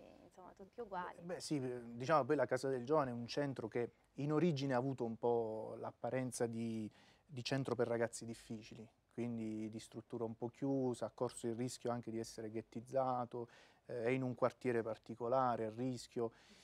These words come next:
Speaker 2: anche il circondario, diciamo, ha fatto sì con pregiudizi che per un periodo, eh, si intendesse solo come centro, ehm, diciamo, per ragazzi neanche tanto affidabili.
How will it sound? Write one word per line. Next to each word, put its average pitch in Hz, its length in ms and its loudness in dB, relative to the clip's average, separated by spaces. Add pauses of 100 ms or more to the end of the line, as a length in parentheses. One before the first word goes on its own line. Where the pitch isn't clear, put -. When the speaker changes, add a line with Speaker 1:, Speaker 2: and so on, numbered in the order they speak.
(180)
Speaker 2:
anche 123 300 0
il 120 240 0
circondario, 117 1040 2
diciamo, 110 640 -6
ha 113 60 -10
fatto 123 360 -2
sì 120 160 -4
con 113 180 -8
pregiudizi 117 720 -6
che 117 200 0
per 135 260 0
un 139 180 -2
periodo, 131 600 2 (460)
eh, 110 160 -4 (680)
si 113 200 -10
intendesse 120 600 -2
solo 117 240 -2
come 113 240 -8
centro, 110 760 -8 (440)
ehm, 110 680 -16
diciamo, - 260 -14
per 107 160 -8
ragazzi 107 420 -8
neanche 110 280 -6
tanto 120 280 -2
affidabili. 110 760 0